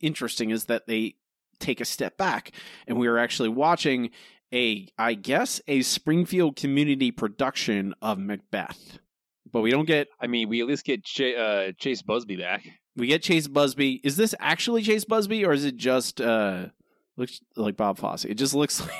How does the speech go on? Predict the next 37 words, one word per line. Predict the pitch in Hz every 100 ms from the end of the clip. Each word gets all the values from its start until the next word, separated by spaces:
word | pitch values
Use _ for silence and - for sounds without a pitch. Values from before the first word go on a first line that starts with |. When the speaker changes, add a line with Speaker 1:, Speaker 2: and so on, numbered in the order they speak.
| 247
Speaker 1:
it | 185
doesn't | 208 214 202
look | 185 -
like | 190 165
it, | 160 156 143
Speaker 2:
I | 151
Speaker 1:
it | 160
Speaker 2:
mean, | 156 160
it | 180
could | 269 202
be | 165
either | 107 113 101 92
in | 92
The |
Simpsons, | - 95 - 185
Speaker 1:
Okay, | 185 180 131 120
Speaker 2:
really. | 147
Speaker 1:
f-, | 175
fair | 180 165
enough. | 127 104 - -
But | 147 151 - 143
there's | 151
no | 175 190
Llewellyn | 170 156 135
Sinclair. | 127 113 117 101
Instead, | 101 - 107
we | 98
get | 101 -
Chase | 107 90
Bus-, | - 98 - -
Ch-, | - -
Ch-, | - 110 -
I | 156
guess | 113 104
Chase | - 104 -
Busby. | - - - - - - _
Um, | 143 135 107 98